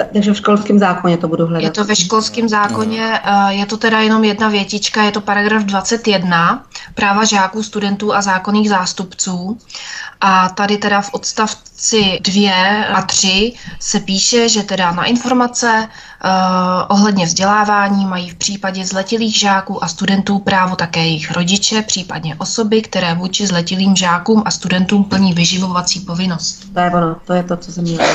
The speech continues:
Speaker 3: Ano, ano. A můžeme to stáhnout v podstatě i na očkování, nebo to nemůžeme stáhnout? Abychom tedy uzavřeli to, o čem se tady bavíme ještě před
Speaker 1: To
Speaker 3: písničkou.
Speaker 1: si nemyslím.
Speaker 2: To si taky nemyslím.
Speaker 3: Ne.
Speaker 1: Mhm.
Speaker 2: Ne.
Speaker 3: To už vlastně odpovídají ty
Speaker 2: Prostě
Speaker 3: děti sami.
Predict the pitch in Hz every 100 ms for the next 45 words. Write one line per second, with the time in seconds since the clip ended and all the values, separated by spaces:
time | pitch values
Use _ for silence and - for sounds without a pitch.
0 | 156 90 90 85 80 87 82 90 127 165
1 | 190 - 165 175 - 160 170 165 165 143
2 | 123 117 - 95 90 127 113 - - 98
3 | 95 87 76 - 71 71 62 - - -
4 | 98 92 98 95 95 101 101 92 98 92
5 | 87 90 85 87 82 87 76 76 73 -
6 | - - - - 185 - 220 190 185 185
7 | 147 135 135 139 - - - 202 233 220
8 | 202 202 185 180 - 170 170 170 - -
9 | - 190 185 180 180 - - - - -
10 | 135 - 123 117 117 120 110 160 - -
11 | 87